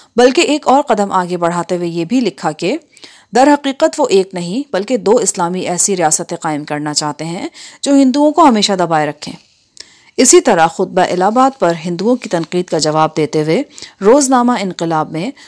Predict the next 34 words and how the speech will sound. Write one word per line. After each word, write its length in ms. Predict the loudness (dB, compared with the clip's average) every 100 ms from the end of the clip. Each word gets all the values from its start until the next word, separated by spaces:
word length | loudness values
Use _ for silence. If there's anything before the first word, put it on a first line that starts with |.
| -2
عبد 240 | 0 2 2
المجید 440 | 4 4 2 0
سالک 440 | 2 0 0 -4
نے 180 | -4 -4 -4
اپنے 400 | -6 -6 -6 -8 _
کالم 420 | -2 0 2 0 -4 -14 -20 _
افکار 420 | -6 0 4 4
و 80 | 4
حوادث 540 | 2 2 2 0 -4
میں 80 | -6
یہ 120 | -4
لکھا 320 | -4 -4 -4 -4
تھا 160 | -4
کہ 240 | -4 -4 -4 -8 -20 -20 _ 0
خدا 200 | 4 6 4
کی 100 | 0
قدرت 440 | 0 0 0 0
ہے 120 | -4
کہ 140 | -2 -4
اقبال 380 | -2 2 4 4
جیسا 320 | 0 0 -2
جلیل 340 | 0 0 -2
القدر 380 | -2 -2 -2 0
انسان 440 | 0 -2 0 0 -2 -6 -20 _ 0
جو 120 | 0
فخر 320 | 2 0 2
ایشیا، 600 | 0 0 0 0 0 -2 -4 _ _ _
فخر 300 | -2 0 0
ہند 340 | -2 -2 -2 -4 -8 _ 0
اور 140 | 0
فخر 340 | 2 -2 0 0
عالم 260 | 0 0 -2
اسلام 460 | -2 -4 -2 -2 -2
ہے، 200 | -6